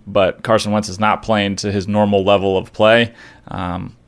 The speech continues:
I'll, I'll be doing a video breakdown on what's going on, on with him and the Eagles, and it's, it's sort of a coalescing of, of a lot of things, uh, that are sort of centered around Wentz.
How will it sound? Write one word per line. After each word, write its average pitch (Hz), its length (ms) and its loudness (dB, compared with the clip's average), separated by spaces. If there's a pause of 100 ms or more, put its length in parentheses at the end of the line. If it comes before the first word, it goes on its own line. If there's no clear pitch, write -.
(800)
I'll, 87 220 -2
I'll 104 100 2
be 110 120 0
doing 120 200 4
a 113 40 4
video 127 260 6
breakdown 123 420 4
on 120 80 4
what's 123 160 4
going 127 220 4
on, 127 260 4
on 127 220 4
with 120 120 2
him 139 200 2
and 120 80 4
the 107 40 4
Eagles, 135 440 2
and 107 100 2
it's, 95 240 -2
it's - 220 -8
sort 120 140 2
of 104 120 4
a 110 80 0
coalescing 113 680 4
of, 101 320 0
of 104 140 -2
a 98 40 0
lot 98 200 4
of 95 100 2
things, 92 460 -6 (440)
uh, 50 300 -8 (160)
that 92 420 -4
are 92 340 0
sort 98 200 -8
of 95 80 -6
centered 110 420 2
around 92 460 0
Wentz. 85 400 -4